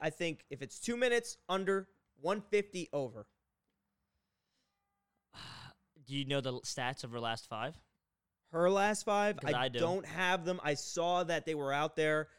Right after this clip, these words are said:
Speaker 1: Sh-, this is not her first rodeo. She has sang the anthem before for a, a few
Speaker 2: So the
Speaker 1: sporting
Speaker 2: last
Speaker 1: events.
Speaker 2: time she sang it was two thousand seventeen for the Mayweather-McGregor fight, and she went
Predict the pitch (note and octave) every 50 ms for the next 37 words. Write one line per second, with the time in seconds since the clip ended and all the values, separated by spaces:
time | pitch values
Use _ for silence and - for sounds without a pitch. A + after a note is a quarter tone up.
0 | _ _ - - - - - D3 C#3 - F3+ F3+ D#3+ D3+ F3+ F#3 A3 - D#3+ F3
1 | F3 F3 - F#3+ F#3+ G3 F#3 - - E3 E3+ F3+ G3+ G#3+ A3 F#3+ E3 E3+ F#3 G3
2 | G3+ _ _ _ _ _ _ _ _ - - E3+ D#3 D#3 - D#3 E3 F3+ F3 -
3 | - - _ _ _ _ _ _ _ _ _ _ _ - - - - - E3 F3
4 | G3 G#3 G#3 G#3 G3 G3 G3 G3 F#3+ G3 F#3+ - G3 F#3 F3 F3+ - - F3 F3
5 | F3+ F#3 G#3 G#3 - - _ _ _ _ - D3+ D3+ D3+ D3 C#3+ C#3 C#3 C#3 C3+
6 | C3 C3 B2 - - C3+ C3+ - _ _ _ D#3 F3 F3 F3+ F#3+ G3 F#3 F#3 -
7 | - - F3+ E3 E3+ D#3+ D#3+ E3 E3 F3 G3 G3+ G3+ - A#3 A3 A3+ A3+ G3+ -
8 | A3 G#3 - - - F3+ E3+ E3 E3 D#3+ F3 E3 A#2 D3 C#3 - - - E3 D#3+
9 | - F3 F3 F3+ F3 F3+ F3+ D#3 - F3 D#3+ D#3 D#3+ D3+ - - D3+ C#3 C3+ C3+
10 | C3+ - - C#3 C3 C3 B2 B2 B2+ B2 C3 C#3 C#3 C#3+ D3 C#3 D3 C#3+ C#3 C#3
11 | C3 A2+ B2+ C3+ C3 B2+ B2 B2 A#2 A2 - A#2+ A2+ A2 G#2+ - - _ _ _
12 | _ _ - C#3 C#3 B2 - D3+ D3+ D3 D3+ D3+ D3 C#3+